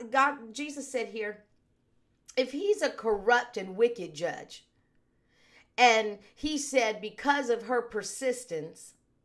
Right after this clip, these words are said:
and annoyance, <laughs> I am going to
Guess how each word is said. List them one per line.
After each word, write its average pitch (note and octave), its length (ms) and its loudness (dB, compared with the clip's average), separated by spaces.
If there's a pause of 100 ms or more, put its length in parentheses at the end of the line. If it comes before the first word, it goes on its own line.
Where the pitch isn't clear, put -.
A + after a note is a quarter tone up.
(500)
and F#3 140 -4
annoyance, D#3+ 760 0 (460)
<laughs> - 460 -20
I C#4 420 6
am A3 180 -2
going G#3+ 400 2
to G3 200 -10